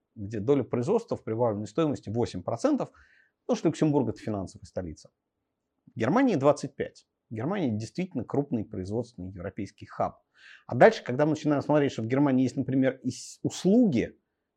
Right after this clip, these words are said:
выясняется, что потребителями этих услуг очень часто являются промышленные предприятия.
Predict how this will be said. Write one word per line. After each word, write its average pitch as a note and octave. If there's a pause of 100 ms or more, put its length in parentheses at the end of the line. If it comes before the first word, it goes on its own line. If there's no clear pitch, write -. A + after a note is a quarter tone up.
(160)
выясняется, C3+
что -
потребителями D3
этих -
услуг C3 (180)
очень -
часто - (120)
являются C3
промышленные A2+
предприятия. -